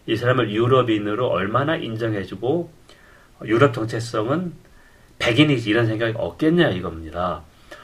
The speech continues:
그럼 유럽 통합 프로젝트는 뭐냐? 어,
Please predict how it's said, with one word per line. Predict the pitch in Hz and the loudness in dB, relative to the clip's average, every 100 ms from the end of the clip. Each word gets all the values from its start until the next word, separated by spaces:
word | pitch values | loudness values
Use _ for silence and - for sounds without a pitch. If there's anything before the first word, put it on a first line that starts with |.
| - | 0
그럼 | 151 151 | 4 8
유럽 | 143 185 | 10 10
통합 | 165 160 156 - | 8 6 6 4
프로젝트는 | 185 180 - 156 | 0 0 0 -2
뭐냐? | 98 107 127 123 80 76 - - - - - - - _ - | 0 2 4 4 4 -2 -14 -20 -20 -20 -20 -20 -20 _ -8
어, | - 113 113 110 110 107 107 107 - | -2 0 0 -2 -2 -4 -4 -6 -8